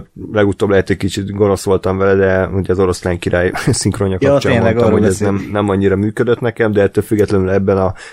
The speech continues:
Speaker 1: Disney rajzfilmben is, és több mint szá-, több száz egyéb filmben is szerintem ki-, kifogástalan munkát végzett, úgyhogy hát nagy űrt, tényleg nagy űrt fog maga után hagyni, nem tudom, mi lesz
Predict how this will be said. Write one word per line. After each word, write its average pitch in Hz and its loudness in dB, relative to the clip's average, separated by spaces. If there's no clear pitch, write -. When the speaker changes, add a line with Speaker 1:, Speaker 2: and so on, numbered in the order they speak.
Speaker 1:
Disney 98 0
rajzfilmben 95 2
is, 87 0
és - -10
több 90 0
mint 87 0
szá-, - -6
több 90 -2
száz - -6
egyéb 87 -2
filmben 85 -2
is 90 -2
szerintem - -6
ki-, - -18
kifogástalan 87 -2
munkát 90 -2
végzett, 90 0
úgyhogy 90 -4
hát - -6
nagy 95 0
űrt, 85 0
tényleg 87 0
nagy 87 0
űrt 87 0
fog 95 -2
maga 90 0
után 90 -4
hagyni, 90 0
nem 90 0
tudom, 87 -2
mi 90 0
lesz - -4